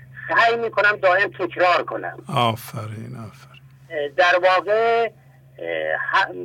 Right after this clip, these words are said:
Speaker 1: بیش از آنچه که مطالعه می‌کنم، تعمق می‌کنم رو موضوعاتی که یاد گرفتم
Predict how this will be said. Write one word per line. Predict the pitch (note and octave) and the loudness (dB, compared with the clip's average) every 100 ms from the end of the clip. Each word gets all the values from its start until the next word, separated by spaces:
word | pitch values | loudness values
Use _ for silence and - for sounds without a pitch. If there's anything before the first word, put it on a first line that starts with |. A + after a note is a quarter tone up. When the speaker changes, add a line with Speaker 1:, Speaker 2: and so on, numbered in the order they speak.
| E3+ - - | -14 -20 -14
Speaker 1:
بیش | A#3 C4 A#3 | -8 -2 2
از | G#3 F3 | 2 0
آنچه | F3+ F3+ F3 - E3+ - | 0 0 0 -4 -6 -4
که | D#3+ D3+ C#3+ | -2 0 -2
مطالعه | D3 F3 E3+ E3+ E3+ E3 E3 | -2 -2 2 2 2 0 -2
می‌کنم، | E3 D3+ - D#3 F3+ G#3+ - | -4 -6 -4 0 2 0 0
تعمق | F#3+ E3+ F3 G3 A#3+ D#3+ | 0 2 2 2 0 0
می‌کنم | B2 - F2 - - - - - - - - - - - - - - | -4 -6 -14 -16 -20 -20 -20 -20 -20 -20 -20 -20 -20 -20 -20 -14 -4
رو | E3+ | 0
موضوعاتی | F3+ F3 C3+ E3 F3 F#3+ | 2 0 0 -2 -2 -2
که | F3 F#3+ F#3 C3+ | -8 -8 -8 -8
یاد | D#3+ F#3 G3 F#3 | 0 4 4 0
گرفتم | C3 A#2 - - | -4 -4 -6 -10